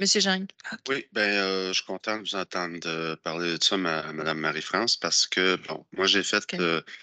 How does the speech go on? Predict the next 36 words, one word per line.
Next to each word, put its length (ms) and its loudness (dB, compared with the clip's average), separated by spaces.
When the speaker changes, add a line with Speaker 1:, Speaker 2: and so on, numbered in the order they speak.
Speaker 2:
j'ai 160 -2
fait 180 2
des 240 6
appels 380 6
dernièrement 540 2
avec 360 0
l'Union 360 -2
des 100 -2
municipalités 560 -2
du 140 -2
Québec 420 -4
en 140 -2
lien 180 -2
avec 320 -4
le, 140 2
le 160 -2
dossier 440 0
des 160 -4
serres 220 -2
de 100 -4
Virginie. 520 -2
Parce 220 2
que 240 4
dans 180 4
toutes 240 -2
les 80 2
municipalités 600 -2
du 120 -8
Québec, 480 -4
il 80 -8
y 40 -2
a 40 0
la 100 0
problématique 720 -4
de 260 -4
surpopulation, 920 -4